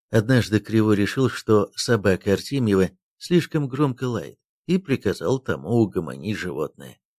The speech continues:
а не получив ответа, просто отравил ее. После на допросе Артемьев признался, что не хотел никого убивать. Но когда увидел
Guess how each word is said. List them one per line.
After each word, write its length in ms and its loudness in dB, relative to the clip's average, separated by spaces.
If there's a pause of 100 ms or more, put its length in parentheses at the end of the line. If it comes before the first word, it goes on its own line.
(100)
а 100 2
не 140 4
получив 480 0
ответа, 560 -4
просто 500 -6
отравил 460 0
ее. 360 -4 (1120)
После 480 2
на 160 2
допросе 540 2
Артемьев 500 -2
признался, 760 -2
что 320 -2
не 160 -4
хотел 500 -4
никого 480 -2
убивать. 480 -2 (600)
Но 160 4
когда 340 2
увидел 520 6